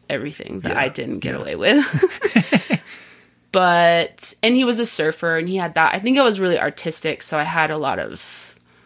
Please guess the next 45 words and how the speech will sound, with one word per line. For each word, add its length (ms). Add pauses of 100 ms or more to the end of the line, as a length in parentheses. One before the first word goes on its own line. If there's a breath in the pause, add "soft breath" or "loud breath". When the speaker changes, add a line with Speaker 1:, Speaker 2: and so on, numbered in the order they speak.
(320 soft breath)
Speaker 1:
you 100
know, 240 (540)
teen 300
angst, 640
which 200
is 400
Speaker 2:
Sure. 280
Speaker 1:
not 300
that 300
unique, 520 (100)
but, 480
um, 640 (220)
I 80
didn't 240
have, 560
you 120
know, 100
it 20
was 120
a 60
small 560 (420 loud breath)
island 400
town, 400
and 240 (300 loud breath)
I 120
loved 240
the 80
beach, 380
but 220
I 80
think 220
I 80
just 240
needed 340
a 80
little 240
bit 220
more. 420
Like, 220
I 40
needed 300
some 180
artistic 720 (440 loud breath)
way 220
to 60